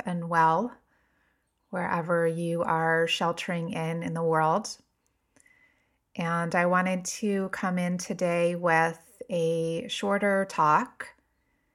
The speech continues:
on wake-up calls, uh, because this that we're all experiencing right now, the pandemic, the financial crisis, and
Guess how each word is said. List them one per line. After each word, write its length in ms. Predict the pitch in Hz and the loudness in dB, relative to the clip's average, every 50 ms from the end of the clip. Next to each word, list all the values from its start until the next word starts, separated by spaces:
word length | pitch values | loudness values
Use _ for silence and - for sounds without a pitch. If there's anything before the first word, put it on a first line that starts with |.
| _ _ _ _ _ _ _ _ _ _ _ _ _ _ _ _ _ _ _ _ _ _ _ _ _ | _ _ _ _ _ _ _ _ _ _ _ _ _ _ _ _ _ _ _ _ _ _ _ _ _
on 440 | - 196 190 185 185 185 185 185 190 | -2 0 2 4 4 4 4 4 4
wake-up 360 | 202 233 277 277 254 - - | 6 6 6 4 2 -2 -6
calls, 600 | - - 185 - - - - - - - - - - - _ _ _ _ _ _ _ _ _ _ _ _ _ _ _ _ _ _ _ - - - 277 | -6 -4 -4 -4 -4 -6 -8 -8 -8 -8 -8 -8 -10 -14 _ _ _ _ _ _ _ _ _ _ _ _ _ _ _ _ _ _ _ -20 -16 -10 -6
uh, 160 | 180 175 170 170 | -4 -4 -4 -4
because 560 | 160 175 180 - - 180 175 175 170 170 - | -4 -6 -4 0 2 2 4 4 2 0 -2
this 720 | - 180 185 180 180 180 180 - - - - - - - - - _ _ _ _ _ _ _ _ _ _ _ _ _ _ _ | 0 2 4 4 4 2 0 -2 -4 -4 -4 -4 -6 -8 -12 -16 _ _ _ _ _ _ _ _ _ _ _ _ _ _ _
that 220 | - 170 175 175 170 | -2 -2 -2 0 0
we're 360 | 175 170 165 165 170 170 165 | 0 2 2 2 2 4 4
all 180 | - 175 175 | 4 4 4
experiencing 680 | 165 - - - - - 170 170 175 175 - - 196 180 | 2 -2 -4 -8 -6 -4 -4 -4 -4 -4 -4 -4 -4 -2
right 220 | 175 170 165 170 175 | -2 -2 -2 -2 -2
now, 380 | 170 165 165 170 170 175 175 | 0 0 2 2 2 0 0
the 480 | 165 165 160 160 160 160 160 156 160 165 - _ _ _ _ _ _ _ _ _ _ _ _ | 0 0 0 2 2 0 0 -2 -4 -6 -10 _ _ _ _ _ _ _ _ _ _ _ _
pandemic, 800 | - - 180 175 170 208 202 202 196 190 180 180 180 180 - - - _ - | -6 -4 -4 -2 4 6 6 6 6 6 4 4 2 -2 -6 -14 -14 _ -10
the 80 | 170 | -8
financial 460 | - - 175 175 180 180 180 - 180 | -8 -6 -4 -2 -2 -2 -2 -2 -4
crisis, 1000 | 175 - 180 170 170 165 - - 165 160 160 160 160 160 - - - - - - - _ _ _ _ _ _ _ _ _ _ _ _ _ _ _ _ - 214 | -4 -2 0 0 0 0 0 0 0 2 2 0 0 -2 -6 -8 -8 -8 -10 -12 -14 _ _ _ _ _ _ _ _ _ _ _ _ _ _ _ _ -10 -6
and 720 | 165 160 160 156 160 156 160 160 160 156 160 - - - | -4 -2 -2 -2 -2 -2 -2 -4 -4 -6 -8 -10 -12 -12